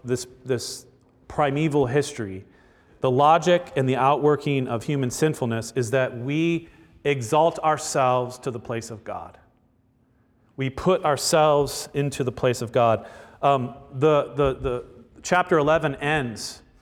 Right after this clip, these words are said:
and it's a bit of a parable of the logic of sin. It's the story of the Tower of Babel, where all human beings gather together in one spot and they build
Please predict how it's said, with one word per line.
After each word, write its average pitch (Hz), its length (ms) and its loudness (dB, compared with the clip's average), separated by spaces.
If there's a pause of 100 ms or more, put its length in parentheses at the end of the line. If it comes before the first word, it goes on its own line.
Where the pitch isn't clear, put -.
(480)
and 139 140 -4
it's 131 80 -4
a 160 60 0
bit 170 140 4
of 147 80 0
a 143 40 -2
parable 123 720 0 (160)
of 131 100 -2
the 135 80 -2
logic 139 460 0
of 127 100 -8
sin. 135 300 -2
It's 107 140 -12
the 110 60 -12
story 143 340 -2
of 139 60 -4
the 139 60 -6
Tower 127 400 -2
of 123 120 -10
Babel, 113 420 -2 (800)
where 139 380 2
all 170 260 8
human 196 280 4
beings 156 400 0
gather 165 320 4
together 170 480 2
in 131 160 0
one 165 180 2
spot 170 380 4
and 131 80 -4
they 127 60 -2
build 147 320 0